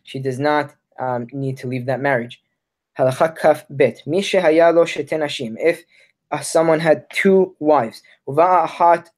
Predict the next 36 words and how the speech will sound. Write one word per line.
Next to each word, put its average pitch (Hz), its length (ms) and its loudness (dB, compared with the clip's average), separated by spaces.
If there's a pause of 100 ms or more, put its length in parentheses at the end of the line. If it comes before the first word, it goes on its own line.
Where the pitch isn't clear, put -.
מהן 151 400 -8
ואמרה, 135 420 -2
and 127 120 -8
wife 180 260 0
number 165 260 -2
one 156 300 0
comes 151 300 -8
and 139 120 -10
says 147 400 2 (280)
the - 80 -18
following, 135 420 2
מת 202 220 0
בעלי, 151 360 2
that 131 120 -4
my 131 100 -6
husband 135 340 -8
died, 135 280 -2 (320)
הרי 160 160 4
זו 175 140 0
תינשא 160 600 -4
על 143 120 0
פי 139 80 -8
עצמה, 165 340 -6
she 135 180 -10
may 143 160 -4
marry 151 460 2 (240)
based 143 180 -2
on 139 100 -4
her 135 120 -4
own 135 120 -6
testimony, 170 520 -4
כמו 156 220 -8
שביארנו, 143 460 -2
as 131 120 -6
we 127 80 -10
said 139 360 2